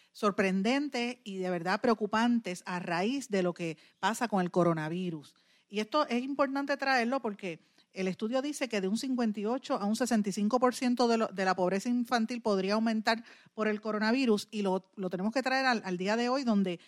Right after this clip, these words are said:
ya van casi tres mil, casi tres mil cuatrocientos contagios, más de ciento treinta y un muertes al día de hoy,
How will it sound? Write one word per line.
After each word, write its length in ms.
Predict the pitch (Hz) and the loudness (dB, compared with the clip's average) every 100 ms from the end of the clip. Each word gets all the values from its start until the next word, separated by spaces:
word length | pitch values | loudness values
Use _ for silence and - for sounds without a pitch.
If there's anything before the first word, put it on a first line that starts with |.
| - _ | -20 _
ya 280 | 170 190 214 | -2 2 4
van 180 | 254 277 | 4 2
casi 400 | 247 240 269 269 | 0 -2 -8 -4
tres 240 | 220 202 | -2 0
mil, 420 | 196 208 247 269 _ _ - | 2 2 0 -4 _ _ -2
casi 280 | 277 330 349 | -2 0 2
tres 160 | 247 | 2
mil 180 | 233 233 | 0 2
cuatrocientos 800 | 262 240 214 226 202 220 226 214 _ _ | 2 2 0 -2 0 2 0 -2 _ _
contagios, 840 | - 196 190 220 240 233 185 190 - _ _ _ | -2 2 4 4 4 2 0 -2 -6 _ _ _
más 200 | 185 180 | -6 -2
de 100 | 202 | 0
ciento 340 | 220 214 208 233 | 0 2 2 2
treinta 380 | 214 190 190 175 | 0 -4 -2 -2
y 100 | 175 | -2
un 160 | 214 | -2
muertes 600 | 202 214 208 196 156 156 - | 0 0 0 -2 -10 -10 -14
al 160 | 165 | -16
día 220 | 170 180 | -12 -10
de 140 | 202 196 | -6 -2
hoy, 220 | 196 202 | -2 -4